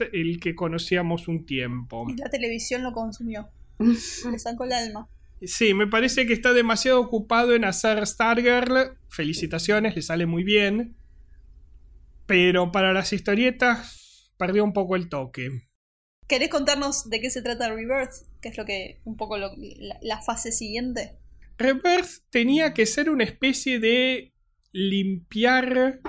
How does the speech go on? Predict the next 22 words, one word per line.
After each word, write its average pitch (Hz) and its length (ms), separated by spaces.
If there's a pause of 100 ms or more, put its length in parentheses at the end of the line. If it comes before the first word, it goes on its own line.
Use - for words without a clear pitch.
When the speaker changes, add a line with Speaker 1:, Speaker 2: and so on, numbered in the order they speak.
(460)
Speaker 1:
lo 185 320
peor 226 280
del 214 140
Nuevo 220 220
cincuenta 185 420
y 190 60
dos. 240 380
Hay 185 200
cosas 214 340
que 180 140
ya 208 240
estaban 190 580
tan 214 200
embarradas 208 800
que 170 200
no, 175 540
no 160 560
se 185 160
podían 170 440
volver 156 340
atrás, 170 580
¿eh? 226 220